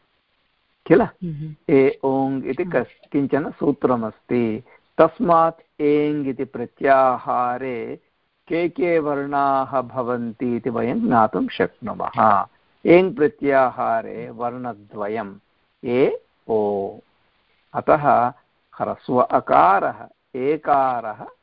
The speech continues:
Speaker 1: ओकारः। तेषां गुणसंज्ञा भवति इति अदेङ् गुणः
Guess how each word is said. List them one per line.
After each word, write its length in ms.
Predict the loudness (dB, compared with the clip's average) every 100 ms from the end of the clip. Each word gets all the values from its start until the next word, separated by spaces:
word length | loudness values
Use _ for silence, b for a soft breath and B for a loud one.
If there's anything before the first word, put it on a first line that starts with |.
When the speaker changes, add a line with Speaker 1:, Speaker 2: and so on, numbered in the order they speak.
| -12
Speaker 1:
ओकारः। 1300 | -2 0 0 -2 -2 0 -2 -4 -10 -6 -4 -4 -6 -10 _ _ _ _ _ _ _ _ -10 -6
तेषां 600 | -4 -4 -2 0 -2 -6 _ -14
गुणसंज्ञा 1200 | -8 -2 0 2 0 -2 0 2 4 6 6 4
भवति 1040 | 0 0 0 0 -4 -2 -2 0 0 -2 -4
इति 520 | -2 6 6 6 0 -4 b b _ 0
अदेङ् 600 | 2 4 2 -2 -6 -10 -12 -14
गुणः 600 | -8 -6 -4 -4 -4 -8